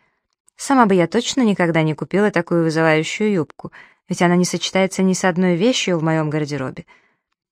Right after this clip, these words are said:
Но Лив откопала туфли-лодочки, потом сделала что-то невероятное с моими волосами, и в результате из зеркала на меня взглянула на удивление молоденькая и хорошенькая дама,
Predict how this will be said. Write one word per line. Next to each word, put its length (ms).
Но 140
Лив 320
откопала 580
туфли-лодочки, 1000
потом 280
сделала 420
что-то 280
невероятное 840
с 140
моими 260
волосами, 720
и 100
в 40
результате 760
из 60
зеркала 560
на 80
меня 260
взглянула 520
на 160
удивление 640
молоденькая 800
и 40
хорошенькая 720
дама, 400